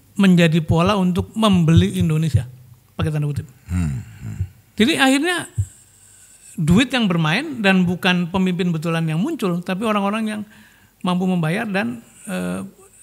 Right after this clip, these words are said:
Speaker 1: tidak muncul pemihakan pada tadi tujuan keseluruhan.
Speaker 2: Tujuan utama,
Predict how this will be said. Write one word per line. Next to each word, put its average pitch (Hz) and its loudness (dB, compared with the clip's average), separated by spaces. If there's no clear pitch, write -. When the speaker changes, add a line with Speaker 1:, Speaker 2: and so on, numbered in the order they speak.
Speaker 1:
tidak 214 -2
muncul 233 -4
pemihakan 196 -4
pada 170 -8
tadi 160 -8
tujuan 156 -4
keseluruhan. 180 0
Speaker 2:
Tujuan 147 -4
utama, 160 -8